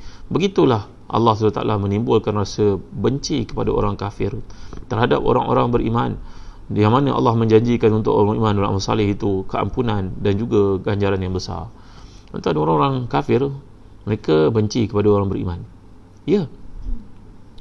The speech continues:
Kerana orang beriman ini menyeru kepada kehidupan bertuhan, sedangkan mereka tidak ada Tuhan. Mereka hendak hidup yang, uh, ber-, berpelesiran, berseronok-seronokkan. Tak ada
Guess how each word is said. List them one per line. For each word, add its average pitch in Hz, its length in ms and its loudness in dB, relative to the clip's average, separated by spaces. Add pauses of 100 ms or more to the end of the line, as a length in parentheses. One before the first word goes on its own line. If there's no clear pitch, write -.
(380)
Kerana 180 640 2
orang 156 240 2
beriman 175 240 0
ini 233 240 -4
menyeru 156 360 2
kepada 147 280 -2
kehidupan 147 560 -2
bertuhan, 139 480 -4
sedangkan 117 320 -2
mereka 143 240 -4
tidak 131 240 -4
ada 123 40 -10
Tuhan. 117 260 -8 (720)
Mereka 143 480 6
hendak 135 340 4
hidup 120 300 2
yang, 165 400 -4
uh, 120 160 -6
ber-, 110 160 2
berpelesiran, 120 960 -2 (320)
berseronok-seronokkan. 127 1300 -4 (580)
Tak 101 160 -2 (140)
ada 131 160 0